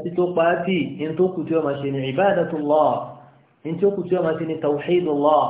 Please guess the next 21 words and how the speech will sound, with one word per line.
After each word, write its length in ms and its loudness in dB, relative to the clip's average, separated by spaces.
yóò 160 0
máa 100 0
jọ́sìn 280 -2
fún 120 -4
Allah 320 -4
subhanahu 520 -8
wa 80 -8
ta'ala. 380 -16
Ànábì 360 -2
Nuhu 300 -2
alayhi 300 -2
salam, 300 0
"قل 260 -2
يا 160 4
قوم 240 4
اعبدوا 460 0
الله 460 2
ما 260 0
لكم 300 4
من 180 0
إله 440 2